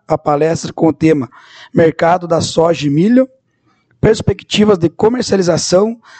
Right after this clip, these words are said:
trazendo uma análise atual e estratégica que certamente contribuirá para que nossos produtores e empresários possam tomar decisões mais seguras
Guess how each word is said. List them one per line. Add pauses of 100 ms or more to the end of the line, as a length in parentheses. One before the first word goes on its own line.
trazendo
uma
análise
atual
e
estratégica
que (200)
certamente
contribuirá
para (380)
que
nossos
produtores
e
empresários
possam
tomar
decisões
mais
seguras